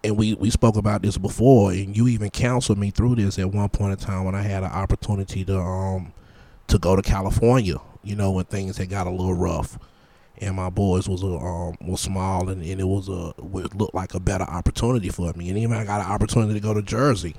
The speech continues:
And, um, at all those different points in times, what,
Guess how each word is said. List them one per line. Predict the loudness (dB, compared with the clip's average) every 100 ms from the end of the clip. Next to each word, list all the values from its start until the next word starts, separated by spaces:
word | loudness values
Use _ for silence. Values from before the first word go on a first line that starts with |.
| -16 -20 -20 -20 -20 -20 -20 -20 -10
And, | -6 -6
um, | -6 -4 -4 -4 -6 -8 -12 -20 -20 _ -20 -20 -20 -20 -20 -6 -6 -6 _ _ _ _ _ -20 _ _
at | -2 4
all | 6 6 6
those | 4 4
different | 2 0 2
points | 2 2 -2
in | -4
times, | -4 -4 -2 -2 -4
what, | -2 0 0